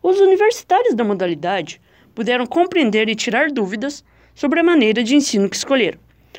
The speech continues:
Os professores Gisele do Rocio Cordeiro, André Luiz Moscaleschi Cavazzani, Mariane Regina Kraviski e Paula Cristina dos Reis Oliveira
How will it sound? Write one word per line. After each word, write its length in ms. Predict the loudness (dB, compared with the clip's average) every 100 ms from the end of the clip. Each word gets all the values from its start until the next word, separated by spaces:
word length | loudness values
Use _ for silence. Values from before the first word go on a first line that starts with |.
| _
Os 100 | -6
professores 680 | -4 -2 -2 -2 -4 -6 -16 _ _ _
Gisele 420 | -10 -2 0 0
do 140 | 0
Rocio 320 | 0 0 -2 -2
Cordeiro, 580 | 0 0 0 -2 -4 -10
André 300 | -4 -2 0
Luiz 320 | 0 0 0 -4
Moscaleschi 760 | -8 -8 -6 -4 -4 -6 -10
Cavazzani, 680 | -6 -2 -2 -2 -2 -2 -8 _ _ _
Mariane 400 | -4 -2 0 2
Regina 400 | 2 0 0 -2
Kraviski 640 | -4 -6 -4 -4 -6 -14 -18 _ _ -10
e 60 |
Paula 320 | -6 -2 -2 -2
Cristina 400 | -6 -8 -6 -6
dos 160 | -8
Reis 280 | -6 -6 -4
Oliveira 540 | -6 -4 -4 -4 -8